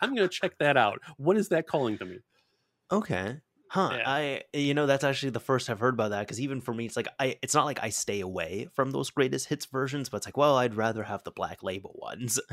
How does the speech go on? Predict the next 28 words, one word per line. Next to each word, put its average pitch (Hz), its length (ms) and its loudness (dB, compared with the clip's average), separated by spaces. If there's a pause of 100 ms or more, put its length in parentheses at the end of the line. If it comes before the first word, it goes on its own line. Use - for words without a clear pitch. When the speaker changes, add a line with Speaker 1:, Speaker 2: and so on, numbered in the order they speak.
(440)
Speaker 1:
Yeah, 147 380 6
like, 143 180 0
no, 147 160 2
yeah, 139 200 4
for - 140 -10
some 196 200 -2
reason, 180 260 2
like, 131 240 -2
like, 139 160 -2
people 156 240 -6
that 143 120 0
are 127 60 2
collecting, 135 320 -4
like, 120 300 0
they 131 100 4
just 120 220 -2
want, 127 120 -2
like, 120 140 -10
like, 107 160 -4
one 110 160 -4
of 113 100 -4
every 117 200 0
game 110 320 -2
or 107 60 -2
just 110 180 -6
wanna 113 140 -2
collect, - 280 -4
like, 110 200 -6